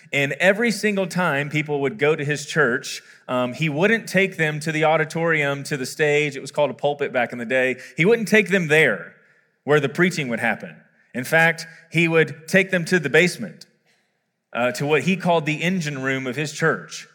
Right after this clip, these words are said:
And it is where every Sunday, without fail, while he was preaching, there were lots of people in the basement on their knees in prayer before the Lord that God would move.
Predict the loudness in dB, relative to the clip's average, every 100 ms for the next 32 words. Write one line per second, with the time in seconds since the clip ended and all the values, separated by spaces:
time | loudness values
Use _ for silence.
0 | _ _ _ -10 -2 0 0 -2 4 6
1 | 6 4 2 4 2 2 0 2 2 2
2 | 2 2 2 -2 2 4 4 4 2 2
3 | -2 -4 -6 -4 -2 -2 -4 -6 -6 -10
4 | -16 -6 0 2 4 2 -2 -4 2 2
5 | 0 -6 -4 -4 -2 0 0 0 -2 -4
6 | -2 0 0 0 -6 -6 -4 -2 0 0
7 | 0 -4 -6 -8 -10 -6 -2 0 0 -2
8 | -6 -8 -6 -4 -4 -2 -2 -2 -2 -2
9 | -2 -4 -6 -6 -6 -16